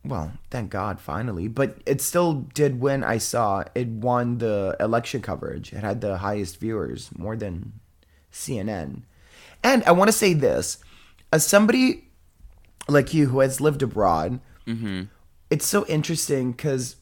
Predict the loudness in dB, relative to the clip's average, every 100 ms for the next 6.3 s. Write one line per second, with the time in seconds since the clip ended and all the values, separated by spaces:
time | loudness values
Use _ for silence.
0 | -20 -20 -20 -20 -20 -20 -20 _ _ _
1 | _ _ -20 _ _ -2 0 0 -2 -2
2 | -8 -12 _ -2 -2 -2 -6 -4 2 2
3 | 2 -4 -2 -2 0 -2 -4 -4 0 2
4 | 0 -2 -10 _ _ -4 -4 -4 -8 -14
5 | _ _ _ _ _ _ _ _ _ _
6 | _ _ -12